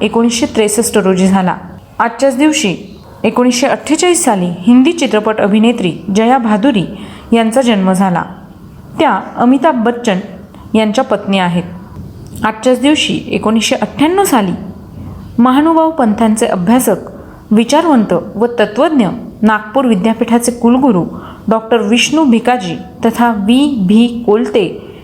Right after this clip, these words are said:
यांचं निधन झालं. एकोणीसशे एक्क्याण्णव साली पद्मश्री पुरस्काराने त्यांना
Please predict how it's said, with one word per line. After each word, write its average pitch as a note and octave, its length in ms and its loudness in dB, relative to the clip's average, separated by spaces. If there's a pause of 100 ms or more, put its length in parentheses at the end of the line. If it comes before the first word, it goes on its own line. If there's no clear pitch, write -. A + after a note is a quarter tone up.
(120)
यांचं G#3+ 360 2
निधन G3 300 4
झालं. F#3 280 2 (140)
एकोणीसशे A3+ 440 2
एक्क्याण्णव D#4 520 0
साली G3+ 300 2
पद्मश्री A#3+ 580 2
पुरस्काराने G3 760 0
त्यांना G#3 280 2